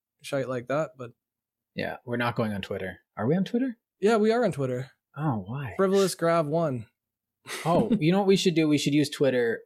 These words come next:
Speaker 2: as kind of a
Speaker 1: For the
Speaker 2: puke,
Speaker 1: merch.
Speaker 2: it's a puke bin.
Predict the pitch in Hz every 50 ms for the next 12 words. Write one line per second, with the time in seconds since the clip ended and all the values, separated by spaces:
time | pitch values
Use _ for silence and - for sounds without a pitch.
0 | _ - 117 113 110 - 226 110 202 - - - - - 120 110 107 104 101 95
1 | 92 - - _ - 107 107 101 98 98 95 95 95 92 - - - 156 143 131
2 | 135 139 135 120 113 110 - - _ _ - 123 - 139 - - _ _ - -
3 | 151 131 - - 294 - 110 101 92 90 95 95